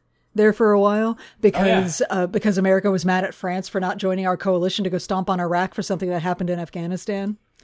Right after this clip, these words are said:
Speaker 2: Yep.
Speaker 1: Weird. Uh, so there was that. Sting came around in the, in the wake of The Crow,
Speaker 2: Mm-hmm.
Speaker 1: uh, and all of that. And just, so, so wrestling has always sort of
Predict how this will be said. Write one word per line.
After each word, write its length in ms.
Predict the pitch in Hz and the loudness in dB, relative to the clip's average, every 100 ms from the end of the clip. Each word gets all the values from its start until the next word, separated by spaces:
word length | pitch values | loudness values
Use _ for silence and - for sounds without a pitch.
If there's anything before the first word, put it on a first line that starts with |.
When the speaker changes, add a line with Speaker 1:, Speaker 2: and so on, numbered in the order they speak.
| - | -16
Speaker 2:
Yep. 180 | 117 170 | -8 -2
Speaker 1:
Weird. 420 | 196 208 190 160 - _ _ _ | 2 2 2 -2 -8 _ _ _
Uh, 360 | 202 185 185 - - | -2 -2 -4 -8 -14
so 160 | - | -6
there 140 | 208 190 | -2 -2
was 120 | 170 | -2
that. 260 | 190 208 - _ | -2 -2 -8 _
Sting 460 | - - 226 220 254 | -18 -4 0 2 2
came 220 | 226 185 | 0 -2
around 340 | 180 175 185 | -4 -4 -4
in 100 | 185 | -4
the, 280 | 175 185 - | -4 -4 -4
in 80 | 180 | -4
the 80 | 175 | 0
wake 240 | 175 170 | 0 0
of 120 | 170 151 | -2 -4
The 60 | |
Crow, 500 | - 185 208 175 220 - _ _ _ _ _ _ - | -4 -2 0 0 -2 -6 _ _ _ _ _ _ -16
Speaker 2:
Mm-hmm. 220 | 110 110 | -10 -4
Speaker 1:
uh, 300 | 175 170 202 | -4 -2 -4
and 160 | - 196 | 0 2
all 160 | 185 185 | 2 2
of 40 | |
that. 400 | 180 214 208 208 | 2 2 2 0
And 180 | 202 190 | 0 -2
just, 180 | 185 190 | -2 -4
so, 220 | - 214 | -4 -6
so 400 | 202 254 233 226 - _ - - - - | -2 2 2 0 -8 _ -20 -20 -20 -16
wrestling 380 | 202 262 - 339 | 2 2 2 2
has 180 | 240 208 | 2 0
always 760 | 190 196 208 196 190 175 - | 0 2 4 2 0 -2 -10
sort 240 | - 208 190 | -4 0 0
of 240 | 185 170 | 0 -4